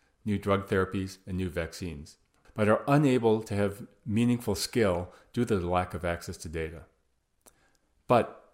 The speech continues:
there are signs that things are changing. Indeed, because of this pandemic, in some sense, there has been more progress in the past four months than there was in the past four years.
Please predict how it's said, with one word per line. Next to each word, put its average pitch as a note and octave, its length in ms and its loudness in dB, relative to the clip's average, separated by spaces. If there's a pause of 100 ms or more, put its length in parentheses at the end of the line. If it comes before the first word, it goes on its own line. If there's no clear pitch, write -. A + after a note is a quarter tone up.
there A2+ 120 6
are A2+ 60 6
signs A#2 360 4
that G2+ 140 0
things G2+ 240 0
are F2 60 -4
changing. E2+ 480 -8 (580)
Indeed, A#2 360 2
because C#3 300 2
of C3 60 -4
this A#2+ 120 2
pandemic, G2+ 680 0
in A2 140 -4
some D3 220 2
sense, F#2+ 320 -2
there G2+ 120 2
has G2+ 100 4
been G2 160 0
more G#2+ 180 0
progress F2+ 600 -2
in G2 80 -6
the F2+ 60 -6
past G#2 320 -6
four G2 160 0
months F2+ 420 -2 (360)
than G2+ 120 0
there G2 120 2
was F#2+ 320 4
in F2 80 -2
the E2 80 -6
past F#2 260 -6
four E2+ 240 -6
years. D#2+ 540 -8